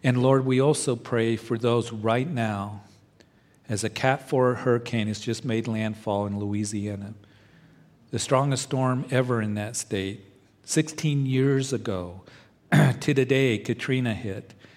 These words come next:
And many of us that can remember the devastating effects that it had on New Orleans. And Lord, I pray that as people are gone and evacuated, that they're wondering, "Do we even have a home to go to when we get back?"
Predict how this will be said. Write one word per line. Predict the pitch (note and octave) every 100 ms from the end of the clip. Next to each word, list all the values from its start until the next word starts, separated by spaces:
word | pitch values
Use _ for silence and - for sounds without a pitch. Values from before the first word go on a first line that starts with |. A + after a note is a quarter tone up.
| - - _ _ _
And | A#2 A2+
many | B2 C3
of | A#2+
us | A#2+ A2+
that | B2 G#2+
can | A#2
remember | A2 A2+ A#2 A2
the | G#2 G2+
devastating | A#2+ - A#2+ A#2 A2+ - - A2 G#2+ G#2+
effects | G2+ - A2 G#2+ -
that | A2 G#2
it | A#2+
had | - A#2 G#2+
on | G#2 G#2
New | G#2+
Orleans. | G#2+ G#2+ G#2+ G#2 G2+ G#2 - - - - - - - _ -
And | B2 B2+
Lord, | C3
I | C3
pray | C3 - B2+ B2+
that | A#2+ A2+ A2+
as | G#2 -
people | - B2 C3+ A#2
are | G#2+
gone | A2+ A2 A2+ A#2
and | A2
evacuated, | G2 A2+ A#2 - A#2 A#2 A#2 A#2+ A#2
that | G#2+ -
they're | A2+
wondering, | A2+ A#2+ C3 A2 A2 C#3 - -
"Do | - B2
we | C3+
even | C3+ A2
have | C3 A2+
a |
home | G#2+ - C3 C3+ A2+
to |
go | A2 A2 B2+
to | D3+ - G2 F#2+ G2+ _ _ _ _ - - _ _ _ _ - - _ -
when | G#2
we | A2 A#2+
get | A#2+
back?" | A#2+ A#2 G#2+ G#2+ -